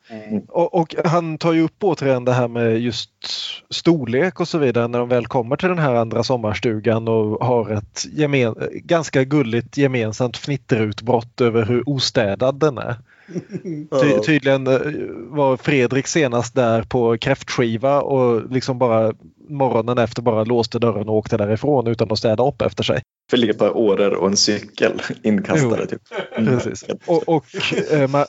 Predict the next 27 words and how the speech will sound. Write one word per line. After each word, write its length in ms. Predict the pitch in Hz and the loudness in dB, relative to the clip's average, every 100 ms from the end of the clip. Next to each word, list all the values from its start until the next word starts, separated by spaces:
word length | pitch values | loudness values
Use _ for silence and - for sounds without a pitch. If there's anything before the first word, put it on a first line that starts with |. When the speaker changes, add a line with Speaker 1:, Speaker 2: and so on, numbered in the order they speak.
| - | -4
Speaker 3:
Marianne 500 | 170 160 151 151 131 | -4 0 2 2 0
säger 320 | 127 143 113 127 | 0 0 2 2
det 100 | 135 | 2
här 260 | 131 117 | 2 2
att 140 | 117 117 | 0 -2
du 80 | |
var 100 | 131 151 | 0 0
alltid 240 | 190 135 | -2 -6
så 140 | - | -6
spänd 540 | 165 - 139 175 220 135 | -6 -2 0 0 -2 -6
förut 400 | - 117 107 120 | 0 0 -2 -2
och 80 | 127 | 0
han 160 | 127 | 0
svarar 280 | 123 156 120 117 | 0 0 2 0
att 160 | 120 - | -4 -4
jag 180 | 135 | 0
har 220 | 156 220 202 | 2 0 -2
nog 220 | 190 170 | -6 -6
slutat 420 | - 175 - 127 | -2 0 0 -2
försvara 560 | - - 120 101 101 131 | -2 0 0 0 0 0
mig, 240 | 185 120 | 0 0
jag 80 | 117 | 0
har 80 | 131 | 2
funnit 380 | - 143 120 127 | 0 0 -2 0
mina 180 | 127 | 2
rätta 300 | 127 - - | 2 0 0
proportioner. 920 | 117 113 135 - 147 214 - - 98 | -2 -4 -6 -2 -2 -2 -6 -8 -10